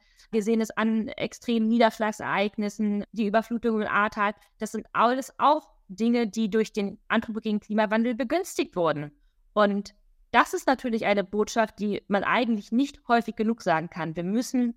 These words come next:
etwas tun. Wir müssen unsere Kohlenstoffdioxidemissionen drastisch senken, eigentlich auf Null bringen. Und das sehr bald.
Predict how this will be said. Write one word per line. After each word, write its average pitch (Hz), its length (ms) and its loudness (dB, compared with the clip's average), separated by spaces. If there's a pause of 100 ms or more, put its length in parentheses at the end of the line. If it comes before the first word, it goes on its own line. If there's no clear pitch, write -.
etwas 208 300 0
tun. 214 200 0
Wir 170 80 -4
müssen 220 300 -2
unsere 190 240 -4
Kohlenstoffdioxidemissionen 196 1700 -2
drastisch 226 460 0
senken, 202 400 -4
eigentlich 202 360 0
auf 190 120 -6
Null 175 180 -2
bringen. 147 400 -6
Und 185 160 -4
das 180 160 2
sehr 160 180 2
bald. 135 280 -2